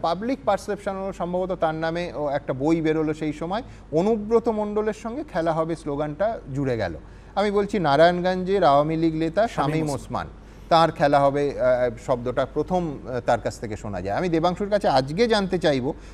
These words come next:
Speaker 1: যে এখন যখন মোটামুটি খেলা হবে is equal to দেবাংশু ভট্টাচার্য, এটা এস্টাবলিশ, সেই সময়টা তোমার কষ্ট হয়নি যে তোমার স্লোগান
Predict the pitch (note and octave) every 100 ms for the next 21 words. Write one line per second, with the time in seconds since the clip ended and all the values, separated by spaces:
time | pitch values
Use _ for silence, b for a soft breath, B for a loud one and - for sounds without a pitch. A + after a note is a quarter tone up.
0 | B D3+ C3+ D3+ C4 C4+ A3 G3 A3 G3
1 | F3 G3 G3+ G3 A3+ - D3+ F#3 F#3+ G3+
2 | A3+ G#3+ F3 F3+ F#3+ F#3 C#4+ G#3+ E3+ D#3+
3 | D3+ C3+ G#2 G#2 G2+ F#2+ D#3+ G3 E3 -
4 | C#3 G2+ E2+ - B B - A#3 B3 B3
5 | A#3+ A3+ A3+ A3 A3 G#3 F3+ - G3 F#3
6 | F#3+ F#3 F3 F#3+ G3+ A3+ - A3+ G3 D#3+
7 | D3